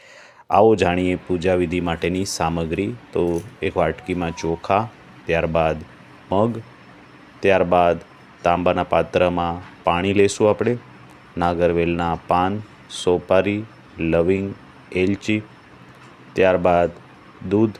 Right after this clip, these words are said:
અને ભગવાનને ધરવા માટે ફૂલ, એ પણ આપણે લઈ લેશું, ધરવા માટે લાપસી, સાથે સાથે નાળાછડી. આ તમામ વસ્તુઓ અહીંયા સામગ્રી તરીકે આપણે મૂકેલી છે. આટલી વસ્તુ લઈ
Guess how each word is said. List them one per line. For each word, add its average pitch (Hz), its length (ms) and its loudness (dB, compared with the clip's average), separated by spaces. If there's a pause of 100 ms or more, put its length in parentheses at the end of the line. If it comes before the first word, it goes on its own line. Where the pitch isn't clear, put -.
(720)
અને 90 380 0 (240)
ભગવાનને 90 460 0
ધરવા 90 360 0
માટે 82 440 -2 (220)
ફૂલ, 107 300 0 (760)
એ 92 40 0
પણ 90 200 -2
આપણે 90 180 2
લઈ 92 160 2
લેશું, 98 460 0 (520)
ધરવા 87 300 2
માટે 85 280 0
લાપસી, 82 600 -2 (600)
સાથે 110 300 2
સાથે 104 520 4 (380)
નાળાછડી. 92 680 2 (460)
આ 90 100 2
તમામ 110 460 2
વસ્તુઓ 92 600 2 (240)
અહીંયા 92 300 0
સામગ્રી 90 500 0
તરીકે 87 380 0
આપણે 85 420 0 (380)
મૂકેલી 92 420 0
છે. 82 240 -2 (600)
આટલી 98 260 0
વસ્તુ 95 420 0
લઈ 90 360 2